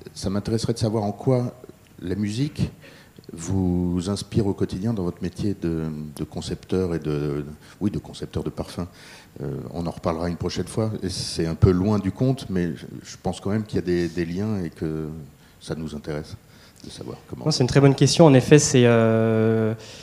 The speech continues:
Speaker 2: c'est une très bonne question et qui est réelle puisque, euh, donc moi, je travaille en développement marketing sur, euh, Flower by Kenzo, euh, qui d'ailleurs a quelque part derrière l'archétype de la bonne fée qui vient, euh, rendre, euh, la ville plus belle.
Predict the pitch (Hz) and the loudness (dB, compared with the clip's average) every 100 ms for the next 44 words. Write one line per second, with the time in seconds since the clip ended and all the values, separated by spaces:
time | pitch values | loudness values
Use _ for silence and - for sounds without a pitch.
0 | - - - 151 147 170 165 160 143 - | -20 -14 4 6 6 6 4 4 2 4
1 | 170 175 - 135 131 143 160 160 143 - | 8 10 8 4 6 6 6 4 0 2
2 | 131 123 117 113 113 113 113 117 135 139 | 4 4 4 2 0 -2 -2 -2 -2 -2
3 | 131 135 123 127 127 131 139 127 - 127 | 0 4 6 6 6 2 2 0 0 -4
4 | - 143 127 110 - 120 113 113 - 127 | 2 4 4 0 -4 -2 -2 -2 4 6
5 | 135 127 123 127 123 160 170 - - - | 6 4 2 0 2 0 -2 -14 -20 -12
6 | - 117 113 113 110 110 - 117 123 143 | -4 -2 0 -2 -2 -4 -4 0 4 4
7 | 123 120 - 127 143 123 127 139 120 - | 4 0 2 4 4 4 2 2 0 -2
8 | 131 165 135 120 117 131 131 - 151 139 | -2 -2 0 4 6 6 4 0 -2 -2
9 | 120 123 135 123 113 117 127 131 117 117 | -2 0 2 2 2 2 2 2 4 4
10 | 113 120 123 151 - 143 135 170 120 | 2 0 0 0 4 8 8 8 4